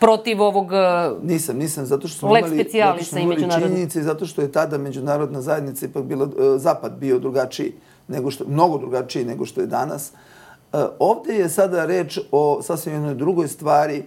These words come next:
Speaker 2: o, kao što i sami znate, ta ista Evropska unija je podržavala brojne nedemokratske poteze u Srbiji, svojih viših interesa,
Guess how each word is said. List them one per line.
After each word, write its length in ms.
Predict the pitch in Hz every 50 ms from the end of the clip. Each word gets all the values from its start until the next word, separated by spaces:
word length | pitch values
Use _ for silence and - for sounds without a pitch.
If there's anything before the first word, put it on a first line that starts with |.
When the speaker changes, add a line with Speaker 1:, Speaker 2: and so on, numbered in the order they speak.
| - _ _ - _ _ _ _ _ _ _ _ _
Speaker 2:
o, 300 | 135 135 139 110 - -
kao 180 | - 175 156
što 160 | 147 - -
i 60 | 143 127
sami 340 | - - 147 151 156 147
znate, 540 | 127 117 135 135 135 143 - - 143 131 135
ta 180 | 139 - 151 139
ista 380 | 147 - 165 151 - - -
Evropska 380 | 127 131 131 135 131 - - 113
unija 380 | 113 117 104 107 107 92 78 -
je 160 | - - -
podržavala 760 | - - - - - 127 131 147 127 135 143 135 131 117 104
brojne 840 | 120 117 120 123 143 151 147 165 180 190 180 165 156 135 127 123
nedemokratske 880 | 120 120 120 117 101 113 107 104 98 101 - - 92 92 - - - 87 - - - - - - _ _ _
poteze 460 | - 139 131 131 135 135 135 123 139
u 100 | 147 120
Srbiji, 520 | 123 - - 147 131 127 120 139 135 127 120
svojih 320 | - - 151 160 170 - -
viših 420 | 151 151 139 - - 143 - -
interesa, 720 | 120 120 117 - 107 - - 151 147 - - - - -